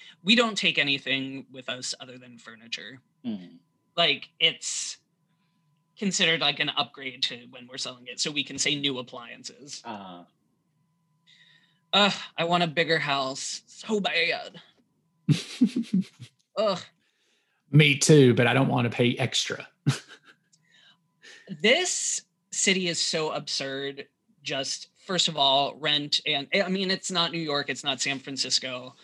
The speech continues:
Speaker 1: I get that. Um, but it's so location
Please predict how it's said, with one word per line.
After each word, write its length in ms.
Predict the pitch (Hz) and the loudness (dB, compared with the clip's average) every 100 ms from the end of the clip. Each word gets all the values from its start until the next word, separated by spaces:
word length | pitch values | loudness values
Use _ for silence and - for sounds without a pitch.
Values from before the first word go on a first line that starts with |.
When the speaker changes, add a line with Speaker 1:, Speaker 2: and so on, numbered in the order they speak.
| - - _ | -20 -20 _
Speaker 1:
I 100 | 139 | 0
get 280 | 131 143 135 | 2 -2 -2
that. 280 | 139 135 131 - _ _ _ | 0 0 0 -4 _ _ _
Um, 400 | 143 139 135 123 - _ _ _ - 151 | -4 -2 -2 -6 -16 _ _ _ -16 0
but 220 | 165 147 | 0 0
it's 240 | 165 160 - | -4 -4 -4
so 800 | - 180 170 170 175 175 175 175 - _ _ _ _ _ - | 0 4 6 6 4 4 0 -4 -8 _ _ _ _ _ -6
location 880 | 160 160 - - 151 143 170 160 | 0 0 -2 -4 0 2 4 2